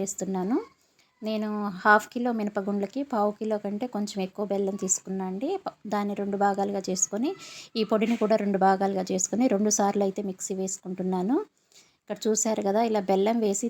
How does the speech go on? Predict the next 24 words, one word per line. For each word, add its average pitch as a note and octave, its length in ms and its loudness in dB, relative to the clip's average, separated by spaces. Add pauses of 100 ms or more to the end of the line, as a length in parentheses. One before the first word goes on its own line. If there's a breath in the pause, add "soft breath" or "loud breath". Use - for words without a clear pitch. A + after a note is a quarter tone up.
తిప్పితే G#3 380 -6 (180)
అది G3+ 220 -2
కూడా A#3 260 0
పౌడర్ G3 380 2
లాగా G3 240 2
అయిపోతుందండి. F#3+ 680 -4
బెల్లం G3 320 2
కూడా A3 200 -2
చక్కగా G3+ 440 -4
కలిసిపోయి G3 580 -4 (560 soft breath)
పొడిలాగా G#3+ 480 2
అయిపోయి G3 320 -2 (140)
మంచిగా G3+ 440 -2 (800)
రెండు A3 300 0 (100)
కలిసి G3+ 300 0 (100)
మంచి G#3 200 -2 (540)
కలర్ G#3 380 2
మారుతుంది. G3 560 -2 (680)
ఇలాగా G3 380 0 (160)
అయితే G3 220 -2 (160)
అవుతుందండి F#3+ 640 -2
బెల్లం F#3+ 360 2
వేసింది. F#3+ 440 0 (800)
దీన్ని G#3 320 -2